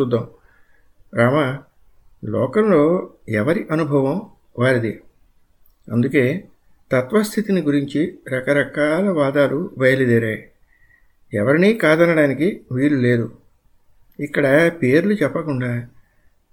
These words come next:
కణాద, గౌతమ, సౌత్రాంతిక,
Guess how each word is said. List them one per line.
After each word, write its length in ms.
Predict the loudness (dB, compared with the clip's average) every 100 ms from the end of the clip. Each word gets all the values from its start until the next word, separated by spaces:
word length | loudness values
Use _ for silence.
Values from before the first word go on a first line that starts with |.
| _ _ _ _ _
కణాద, 420 | -4 0 2 4 6
గౌతమ, 960 | 4 0 -4 -2 0 0 0 -2 -6 -10 _ _ _ _ _ _ -6
సౌత్రాంతిక, 1040 | -4 -4 -6 -6 0 0 0 -2 -2 -4